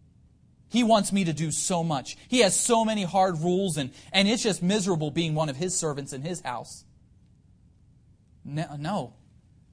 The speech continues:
The responsibility of the, the servant today is to, to lift up the master. It's such a pleasure to serve our master.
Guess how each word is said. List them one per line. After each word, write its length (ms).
The 80
responsibility 720
of 100
the, 120
the 100
servant 420
today 320
is 160
to, 180
to 80
lift 340
up 200
the 80
master. 520
It's 160
such 260
a 60
pleasure 460
to 80
serve 340
our 140
master. 480